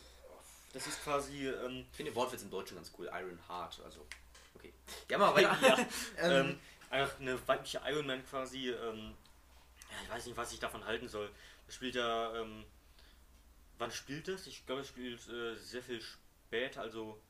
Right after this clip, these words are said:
Speaker 2: Mhm.
Speaker 1: nach Endgame. Ja,
Speaker 2: Ja, genau,
Speaker 1: quasi
Speaker 2: dann ist
Speaker 1: meistens
Speaker 2: halt die
Speaker 1: hier.
Speaker 2: Frage dann, ob sie dann irgendwie Tony Starks Nachfolgerin wird, die den krassen
Speaker 1: Ja,
Speaker 2: Anzug
Speaker 1: oder
Speaker 2: gemacht hat. Ja, mh, also hier steht ja auch noch kein, äh, genaues Datum, steht ja nicht
Speaker 1: Nee,
Speaker 2: mal ein Jahr oder so. Es
Speaker 1: gar
Speaker 2: kann
Speaker 1: nicht.
Speaker 2: also sein, dass da auch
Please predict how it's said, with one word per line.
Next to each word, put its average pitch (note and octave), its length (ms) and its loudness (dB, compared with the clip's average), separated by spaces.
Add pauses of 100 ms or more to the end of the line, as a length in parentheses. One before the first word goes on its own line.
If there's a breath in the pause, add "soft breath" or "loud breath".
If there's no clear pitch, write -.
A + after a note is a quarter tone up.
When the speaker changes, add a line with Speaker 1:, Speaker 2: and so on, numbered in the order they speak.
(180 loud breath)
Speaker 2:
Mhm. F2+ 340 -12
Speaker 1:
nach A2+ 260 2
Endgame. B2 600 -4 (1120)
Ja, G#2+ 140 -2
Speaker 2:
Ja, G#2 140 2
genau, A2 180 0
Speaker 1:
quasi G#2+ 100 2
Speaker 2:
dann A2+ 80 0
ist G#2+ 40 -4
Speaker 1:
meistens A#2+ 240 4
Speaker 2:
halt C3+ 140 4
die C3 60 -2
Speaker 1:
hier. - 80 -2
Speaker 2:
Frage B2 240 4
dann, A#2 100 -2
ob G#2+ 100 -2
sie A2+ 100 -6
dann G2+ 120 -2
irgendwie G2+ 180 -8
Tony G#2 220 -8
Starks F2+ 260 -8
Nachfolgerin F#2+ 640 -2
wird, F#2+ 100 -12 (100)
die F2+ 60 -16
den F2+ 100 -10
krassen F#2 220 -6
Speaker 1:
Ja, F#2+ 60 -4
Speaker 2:
Anzug - 200 -6
Speaker 1:
oder G2 40 -6
Speaker 2:
gemacht G#2 180 -4
hat. G#2 120 -2 (340 loud breath)
Ja, D3 340 2 (200)
mh, E3 220 -2 (380)
also C3 180 2
hier C3+ 160 -2
steht C#3 140 -2
ja C#3 80 6
auch A#2+ 60 2
noch A#2+ 140 -2
kein, B2+ 440 -2
äh, A2 200 0
genaues A2+ 500 -2
Datum, A2 240 2
steht G2 160 -8
ja F#2+ 40 -4
nicht G2+ 100 -6
Speaker 1:
Nee, G#2 40 -8
Speaker 2:
mal F#2+ 80 -2
ein F2+ 60 -8
Jahr G2+ 240 4
oder B2+ 120 2
so. B2 80 -4
Es A#2 60 0
Speaker 1:
gar - 140 4
Speaker 2:
kann - 80 4
Speaker 1:
nicht. B2 100 4
Speaker 2:
also A#2 160 -2
sein, A#2 160 2
dass A#2 120 -4
da G#2 80 0
auch G2 120 -4